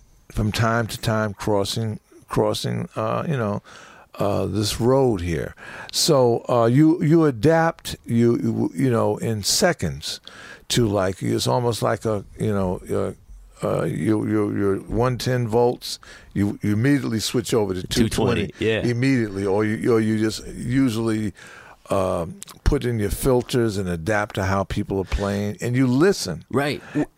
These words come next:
Speaker 2: when I found myself in that situation, kind of, you know, it, it wasn't always like this, but, like, a breakthrough for me was I would, I would be playing with someone where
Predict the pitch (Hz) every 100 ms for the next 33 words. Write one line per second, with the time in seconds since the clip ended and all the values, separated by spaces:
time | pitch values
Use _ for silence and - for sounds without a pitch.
0 | 147 - _ _ - 135 131 139 - 180
1 | 127 104 107 - 98 85 104 - 95 92
2 | - 101 87 85 - - 110 131 120 -
3 | - 113 92 92 110 - - 120 123 131
4 | 139 120 101 143 - 104 - 101 104 117
5 | 147 - 113 101 104 95 95 90 87 87
6 | 95 98 90 - 95 95 92 156 165 110
7 | - 98 95 98